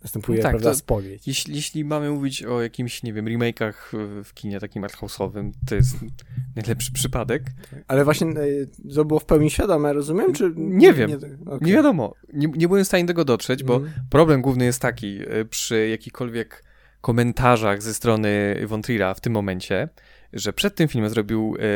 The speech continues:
Speaker 2: Melancholię.
Speaker 1: Mhm.
Speaker 2: I Melancholia miała premierę w Cannes, a tam na konferencji prasowej w Cannes
Speaker 1: <laughs> Powiedział coś
Speaker 2: Lars
Speaker 1: bardzo śmiesznego.
Speaker 2: Lars uznał, że,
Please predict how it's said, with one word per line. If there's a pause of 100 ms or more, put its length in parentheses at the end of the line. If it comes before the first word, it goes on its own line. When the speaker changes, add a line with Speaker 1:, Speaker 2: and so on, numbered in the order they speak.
(880)
Speaker 2:
Melancholię. (280)
Speaker 1:
Mhm. (440)
Speaker 2:
I
Melancholia
miała
premierę
w
Cannes, (400)
a
tam (320)
na
konferencji
prasowej
w
Cannes (180)
Speaker 1:
<laughs>
Powiedział
coś
Speaker 2:
Lars
Speaker 1:
bardzo
śmiesznego. (200)
Speaker 2:
Lars
uznał,
że,